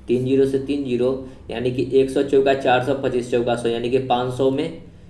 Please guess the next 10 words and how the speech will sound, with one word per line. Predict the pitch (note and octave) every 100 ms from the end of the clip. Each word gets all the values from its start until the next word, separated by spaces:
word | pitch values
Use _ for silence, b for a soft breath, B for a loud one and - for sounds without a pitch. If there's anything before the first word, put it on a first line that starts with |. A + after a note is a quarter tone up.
| B - -
एक | C3 B2+
वस्तु | C#3+ C#3 C#3
पर | C#3
लाभ | C3+ C3 C3+
जो | C#3
है | C#3
पाँच | A#2+ A#2+ B2+
सौ | C#3
रुपया | C3+ C#3 C3+
है | D3